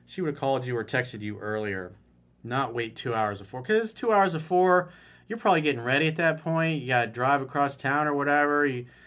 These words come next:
you know, you're trying to make sure you're on time because you got an appointment, 'cause you respect and value other people's time. And yet she waits, just go, "Oh, I can't make it. Uh, hmm, I got a stomach bug." That's just rude.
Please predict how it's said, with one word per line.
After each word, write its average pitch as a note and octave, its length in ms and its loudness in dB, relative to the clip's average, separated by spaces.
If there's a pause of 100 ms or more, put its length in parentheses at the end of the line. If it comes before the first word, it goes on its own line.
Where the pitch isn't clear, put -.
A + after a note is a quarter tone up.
(140)
you A#2+ 80 -12
know, A#2 60 -6
you're B2 80 -6
trying D3+ 180 0
to C#3 60 0
make C#3+ 180 0
sure D3+ 180 -2
you're A#2+ 280 0
on A2 160 -2
time D#3+ 420 2
because D#3+ 240 -2
you F3 60 -4
got F#3 100 4
an - 80 -2
appointment, D3+ 400 -2
'cause B2+ 320 -6 (320)
you C3+ 220 -2
respect D3 440 0
and C3 120 -6
value B2+ 320 2
other B2 160 -2
people's B2 320 -10
time. G2 480 0 (1600)
And C3+ 100 -4
yet B2+ 160 -2
she F3 160 -2
waits, B2+ 280 0
just B2 160 -8
go, C3 140 -6
"Oh, G#3 540 0
I F#3+ 60 -6
can't F#3+ 320 -6
make F3 340 -6
it. D#3+ 340 -2
Uh, E3 460 -4
hmm, F3 320 -8
I E3 100 -8
got E3+ 120 -6
a E3 100 -8
stomach D#3 420 -6
bug." D3 580 -4 (1300)
That's D#3+ 160 -10
just - 200 -12
rude. F#2 360 -12